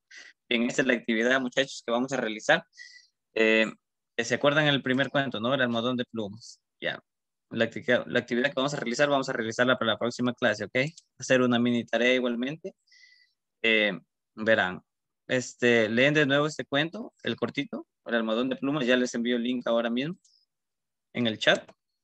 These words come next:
Y este, quiero que igualmente les voy a, les voy a enviar el link de un video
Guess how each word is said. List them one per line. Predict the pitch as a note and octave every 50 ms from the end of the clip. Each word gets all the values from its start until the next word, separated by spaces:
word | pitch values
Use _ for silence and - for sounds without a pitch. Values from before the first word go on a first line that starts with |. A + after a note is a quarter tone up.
| _ _ _ _ _ _ _ _ _ _ _ _ _ _ _ _ _ _ _ _ _ _ -
Y | - E3 F#3+ G3 G3 G3
este, | F#3 F3 - - D3+ C3+ B2
quiero | - C3+ C#3 C3+ C3 B2
que | - - B2+ A#2+ A#2+ A#2+ A#2 A2+ A2+ A2+ - _ _ _ _ _ _ _ _ _ _ _ _ _ _ _ _ _ _ _ _ _ _ _ _ _ _ -
igualmente | A#2+ A#2 A#2+ B2 A#2+ A#2+ B2 B2+ B2+ B2 - C#3
les | A#2+ A#2 A2+
voy | A2+ A#2 A#2 A#2 A#2 A#2
a, | A2+ A2+ A2 A2 A2 A2+ _ _ _ _ _ _ _ _ _ _ _ _ _ _ _ _ _ _ _ _ _ _ _ _ _ _ _ _ _ _ _ _ _ _ _ _ _ _ _
les | A#2+ A#2+ A2+
voy | A2+ B2 C3 C3+
a | C3
enviar | B2+ A#2+ B2 C3 C3+ C3+
el | C3 B2
link | C3 C#3 C#3 B2+
de | C3
un | B2+ C3 B2
video | B2+ B2+ A#2+ C#3 G2+ F#2+ A2+ -